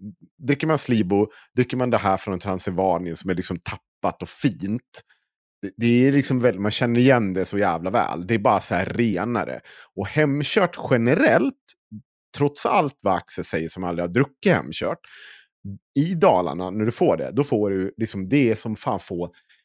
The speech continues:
höstvatten som har silats ner i tvåtusen år genom ett berg, så bara droppar det ner i det. Det är så, det är så lent, man vill bara ha...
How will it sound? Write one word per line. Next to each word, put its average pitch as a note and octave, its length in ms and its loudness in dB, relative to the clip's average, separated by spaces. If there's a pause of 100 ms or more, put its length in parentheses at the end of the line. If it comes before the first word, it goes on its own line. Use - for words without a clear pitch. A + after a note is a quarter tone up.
(400)
höstvatten A2 1200 -6 (200)
som A2+ 180 -6
har A2+ 100 -4
silats D3+ 840 -2
ner F#2+ 200 -2
i F#2 80 -2
tvåtusen B2+ 920 -4
år G#2 340 0
genom F2 240 -4
ett F#2+ 200 -8
berg, F2 420 0
så A2+ 140 -8
bara G#2 180 -2
droppar C#3 840 -2
det D3 80 2
ner F#2+ 220 0
i F2+ 60 -2
det. F#2+ 100 -4
Det - 40 -8
är - 420 -20
så, - 120 -16 (120)
det B2 120 -6
är B2+ 40 -4
så B2+ 180 -6 (280)
lent, B2 480 -2 (140)
man B2+ 160 2
vill D3 180 2
bara C#3 200 4 (200)
ha... C#3 340 6